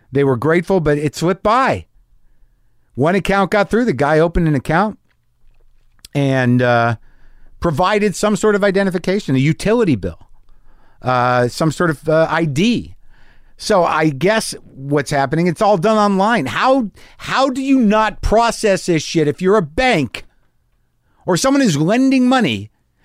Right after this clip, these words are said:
you will accept scans of I Ds? Do you know how easy it is to falsify that shit? I alerted all these other cre-, these credit unions. One of them was about to ship a credit card off to this dude, and if you're listening, you fuck.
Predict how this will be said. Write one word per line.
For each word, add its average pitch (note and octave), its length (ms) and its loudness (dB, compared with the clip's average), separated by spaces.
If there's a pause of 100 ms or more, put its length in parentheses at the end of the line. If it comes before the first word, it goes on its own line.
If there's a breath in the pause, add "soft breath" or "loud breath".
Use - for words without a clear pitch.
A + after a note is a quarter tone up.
(160 soft breath)
you E3 180 2
will B3+ 140 4
accept G#3+ 380 0
scans G#3 880 -2 (240 soft breath)
of D#3 160 0
I D3 180 0
Ds? G#3 540 0 (160 loud breath)
Do D3 80 -2
you F#3+ 60 4
know G3 60 2
how E3 240 0
easy G#3+ 380 -2
it B3+ 80 0
is C4 280 0
to - 80 -2
falsify A#3 760 0
that B3+ 200 0
shit? - 520 0 (1200)
I B2 60 0
alerted F3 400 2
all F3+ 120 4
these D#3+ 160 0
other D3+ 160 0
cre-, E3+ 180 -2
these C3+ 180 -2
credit F#3 240 0
unions. F#3 280 0 (220 soft breath)
One F#3+ 300 0
of B3+ 80 0
them F#3+ 320 0
was D#3 180 0
about F3 320 -2
to F3+ 80 -2
ship - 260 -4
a F#3 60 -4
credit A#3 300 0
card F3 180 2
off D3+ 180 0
to C#3+ 100 -4
this C3+ 180 0
dude, E3 240 0
and E3+ 80 0
if F3+ 100 -4
you're A3 160 0
listening, D#3 460 0
you A#2 140 2
fuck. - 640 -6